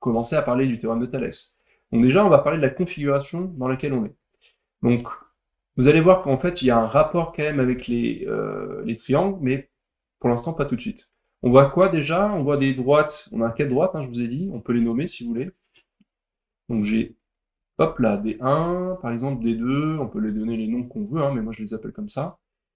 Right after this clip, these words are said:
Et la chose importante qui n'était pas très bien notée dans l'énoncé, mais qui sera bien précisée dans, dans vos énoncés, c'est que D trois est parallèle à D quatre, bien sûr. Ok ? Ou B C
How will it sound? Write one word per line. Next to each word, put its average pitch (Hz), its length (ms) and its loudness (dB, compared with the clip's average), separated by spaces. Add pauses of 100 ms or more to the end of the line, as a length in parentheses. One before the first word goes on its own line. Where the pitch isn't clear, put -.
(200)
Et 165 80 6
la 151 120 10
chose 147 180 0
importante 135 500 0
qui - 80 -14
n'était 110 140 -6
pas 135 160 0
très 135 180 -6
bien 123 480 -2
notée 131 440 2
dans 120 100 2
l'énoncé, 117 380 -2
mais 117 80 -2
qui - 60 -12
sera 113 160 -4
bien 120 180 -4
précisée 113 400 -6
dans, 107 200 -4 (160)
dans 110 200 -6
vos 107 140 -8
énoncés, 113 500 -6
c'est 127 180 -6
que 175 360 -2 (180)
D 120 220 0
trois - 540 4 (460)
est 196 160 10
parallèle 123 540 4
à 196 340 -2
D 170 100 -2
quatre, 151 280 -2
bien 113 80 -4
sûr. - 160 -14 (680)
Ok ? 123 280 4
Ou 151 220 4
B 120 320 2
C 165 500 4